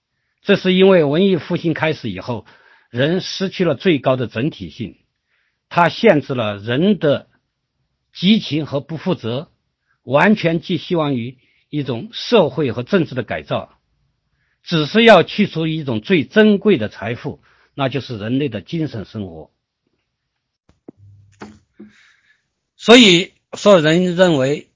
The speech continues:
索尔人群认为西方不是一个模范，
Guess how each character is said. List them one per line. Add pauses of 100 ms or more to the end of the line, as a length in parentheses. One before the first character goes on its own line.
索
尔
人
群
认
为
西
方
不
是
一
个
模
范，